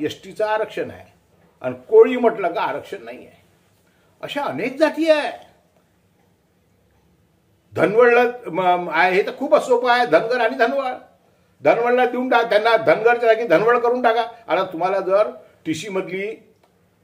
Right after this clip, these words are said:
जातच बदलायची आहे, तुमची एवढी क्षमता निर्माण झाली आहे का आम्ही टीसी मधली जातच बदलवतो, मग धनगराची धनवड करून टाका, गोंड गवारीमध्ये कामा करून टाका,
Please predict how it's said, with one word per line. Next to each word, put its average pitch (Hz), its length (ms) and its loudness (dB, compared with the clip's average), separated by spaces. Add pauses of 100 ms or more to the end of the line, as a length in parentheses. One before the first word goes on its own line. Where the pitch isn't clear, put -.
(360)
जातच 160 300 2
बदलायची 170 440 0
आहे, 151 140 0
तुमची 160 180 -10
एवढी 151 160 0
क्षमता 160 380 0
निर्माण 147 300 -2
झाली 123 240 -4
आहे - 260 -6
का 135 60 -10
आम्ही 139 160 -6
टीसी 151 240 -14
मधली 147 200 -12
जातच 135 320 -8
बदलवतो, 120 540 -12 (220)
मग 147 240 -6
धनगराची 151 540 -4
धनवड 143 380 -8
करून 139 260 -10
टाका, 104 460 -14 (520)
गोंड 180 500 0
गवारीमध्ये 180 840 2
कामा 196 400 2
करून 175 240 2
टाका, 170 320 2